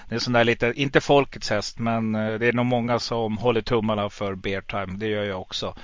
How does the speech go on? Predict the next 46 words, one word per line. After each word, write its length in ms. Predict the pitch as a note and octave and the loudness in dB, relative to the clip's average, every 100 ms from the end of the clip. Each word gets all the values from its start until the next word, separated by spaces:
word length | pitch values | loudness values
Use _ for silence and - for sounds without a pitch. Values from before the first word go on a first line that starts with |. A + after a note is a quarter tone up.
| - - | -18 -8
nio 280 | A2+ G2+ F#2 | -4 -4 -6
procent. 580 | - - C3+ F#2+ - - - - - | -8 -2 0 0 -2 -16 -18 -12 -2
Och 160 | C#3+ | 0
så 80 | C3+ | 2
plockar 280 | D3 C3 C#3 | 2 4 6
jag 100 | C3 | 8
med 180 | B2+ B2+ | 8 8
nummer 220 | B2 A#2 - | 4 -2 -2
åtta, 300 | B2 - A#2+ | -4 2 2
Emoji, 600 | C3 A#2+ B2 A#2+ G#2+ A2 | 2 2 2 0 0 -2
som 180 | B2 A#2+ | 0 2
en 80 | A#2 | 2
ensam 300 | G#2 A#2 G#2+ | 2 -2 0
kvar 280 | A#2+ A2+ | 2 4
häst. 380 | G#2+ G#2+ - - - - - | 4 2 0 -8 -16 -18 -6
Det 280 | A2+ A2+ G#2+ | -2 -2 -4
är 200 | A#2 A#2 | 0 2
ändå 220 | A2 A2+ | 4 2
sju 280 | A2 C3 A#2+ | 2 2 2
procent 480 | - A#2 A#2+ A2 G#2 | 0 -2 0 0 0
på 100 | A#2 | 0
den. 280 | A2 A2 G#2 - - - | 2 2 -2 -8 -20 -10
Svårt 460 | - C3+ C#3 B2+ | -4 2 4 6
att 120 | A#2+ | 4
hitta 320 | C3+ A2+ - B2 | 2 0 4 4
de 140 | A#2 | 6
här 320 | A#2 A2+ A2+ | 4 4 2
riktiga, 400 | A2+ - - A#2 | 0 -4 2 2
riktiga 280 | A2+ - A2+ | 2 -2 -4
slänkarna 480 | - A#2 G#2+ A#2 A2 | 2 0 2 0 2
i 20 | |
det 20 | |
här 60 | G#2+ | 2
loppet, 440 | G#2 - G#2+ - | 0 -2 -6 -2
men, 380 | A2+ A2 G#2+ G#2 | 0 0 0 0
eh, 200 | G#2+ G#2 - - - A2 | -2 -4 -6 -14 -8 2
äh, 180 | A2+ - | 4 4
det 100 | A#2+ | 2
rensar 480 | A#2+ B2 G#2+ - A#2+ | 6 6 4 4 2
bra 280 | G#2 A#2+ G#2 | 4 2 2
helt 260 | G2+ G2 G2+ | 0 -2 -4
enkelt 300 | F2+ F2 F#2 | -8 -8 -8
i 60 | |
V 160 | F#2 F2+ | -6 -8
sjuttiofem 420 | G2+ - G2 F2+ | -10 -14 -12 -12
tre. 280 | - B2 | -8 -6